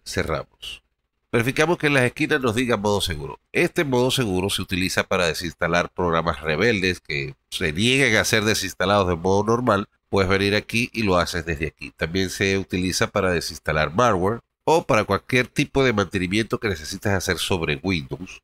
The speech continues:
que dentro del Windows normal no te lo permita hacer. Una vez que hagamos todas las tareas que venimos a hacer al modo seguro, repetimos los pasos.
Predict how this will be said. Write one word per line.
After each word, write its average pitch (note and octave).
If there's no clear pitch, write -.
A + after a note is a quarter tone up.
que G#2+
dentro G#2+
del G#2
Windows A2+
normal A#2
no F#2+
te G2
lo F#2
permita D#2
hacer. -
Una B2
vez B2+
que B2+
hagamos B2
todas B2+
las A#2+
tareas A#2+
que G2+
venimos G#2+
a A#2
hacer A#2
al G2
modo A2+
seguro, B2+
repetimos F#2+
los F2+
pasos. -